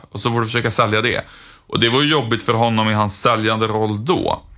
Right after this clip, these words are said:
Men nu i efterhand, när han driver Soundtracker Brand, så ser han ändå varför det på lång sikt är en stor fördel att säga så till kunder.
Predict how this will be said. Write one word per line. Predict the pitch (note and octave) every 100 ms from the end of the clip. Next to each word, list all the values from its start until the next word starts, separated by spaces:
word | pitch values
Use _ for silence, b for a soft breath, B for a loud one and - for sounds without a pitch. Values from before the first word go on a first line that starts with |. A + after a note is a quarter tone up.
| -
Men | - A2+
nu | A#2 A#2
i |
efterhand, | - C3 - - A#2+ D#3 C#3
när | A2+
han | - D3+ E3 A#2+
driver | G2 A2
Soundtracker | G#2 A2 G#2+ A2 A2+
Brand, | A2 C#3+ G#2+ - - b b b
så | - A2
ser | - D#3 E3+ D3+ A#2
han | G#2+ F#2 C#2+ - _ C3+
ändå | B2 A2 A2
varför | A2 A2+ -
det | A2+
på | G2
lång | A#2+ C#3+ D#3 A2
sikt | - A2+ - _ -
är | D3 D3+ B2 A2+
en | A2
stor | - G#2
fördel | - A#2 G#2 A#2+ A#2+ G2 -
att | G#2+ -
säga | - - - D3 A#2+ A#2+ D#3
så | F#2+
till | - -
kunder. | G2+ - B1